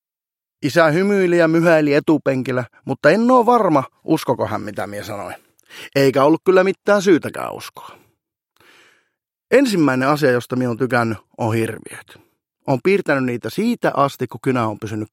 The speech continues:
kädessä. Mutta kuka pikkupoika ei nyt hirviöstä tykkäisi? Ja tästä seuraa jatkokysymys. Mitä on tapahtunut niille muille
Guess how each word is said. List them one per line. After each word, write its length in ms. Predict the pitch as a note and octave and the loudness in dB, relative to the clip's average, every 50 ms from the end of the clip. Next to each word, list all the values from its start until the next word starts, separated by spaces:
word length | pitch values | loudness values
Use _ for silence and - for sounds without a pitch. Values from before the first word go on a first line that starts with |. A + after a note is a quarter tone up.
| _ | _
kädessä. 520 | - G2+ F#2+ B1+ - - - - - - _ _ _ _ _ _ _ _ - - - - - - - - | -8 -8 -8 -8 -8 -12 -16 -18 -20 -20 _ _ _ _ _ _ _ _ -20 -20 -20 -20 -20 -20 -16 -14
Mutta 220 | - - - - - _ | -12 -6 -4 -4 -4 _
kuka 360 | - E4 D#4 - - G#3 D#3 - | -4 -6 -6 -4 -2 -2 -2 0
pikkupoika 640 | - D#3+ - - D3 - - C#3 C3+ C#3 - - D#3+ | -2 -4 -4 -4 -6 -4 -2 0 0 0 -2 -4 -4
ei 220 | - F#3+ G3 G3 G3 | -2 -2 -2 -2 -2
nyt 260 | G3+ G#3 E3+ C3+ D#3+ | -2 -4 -4 -2 0
hirviöstä 640 | A#3 B3 A3 F#3+ D3+ B2+ A#2 A2 G2+ - - G#2+ - - | 0 0 0 -2 -4 -4 -4 -4 -4 -6 -10 -14 -14 -12
tykkäisi? 720 | A#2 A2+ - _ _ _ - - - - - - - _ _ _ _ _ _ _ _ _ _ _ _ _ _ _ _ _ _ | -14 -14 -14 _ _ _ -20 -20 -20 -20 -20 -20 -20 _ _ _ _ _ _ _ _ _ _ _ _ _ _ _ _ _ _
Ja 80 | - B2 | -2 0
tästä 300 | - G#3+ A#3+ - A3+ G#3+ | 2 2 2 2 -2 0
seuraa 380 | - A#3 A#3 A#3 A#3 B3 B3+ A3+ | 2 2 2 4 4 2 4 4
jatkokysymys. 840 | E3 A#2+ - - A#2 G#2 - G#2+ G#2 A2+ B2 C3 D3+ D#3+ - - - - - - - - - _ - | 4 2 0 -4 -8 -8 -8 -8 -6 -4 -2 0 -2 -2 -4 -10 -20 -20 -20 -20 -20 -20 -20 _ -2
Mitä 440 | G3+ B3+ D4+ - - C#4 C4 B3+ B3+ | 2 2 2 2 2 2 2 2 0
on 80 | B3 - | 0 0
tapahtunut 560 | B3+ - - A3+ A3+ - - A3 G#3 G#3 G#3+ | 0 0 2 0 -2 -2 -4 -6 -4 -2 -2
niille 220 | A3 A3+ A3 A3 A3+ | 0 0 0 2 2
muille 300 | B3 D#4 D4+ A3+ D#3 | 2 2 4 4 2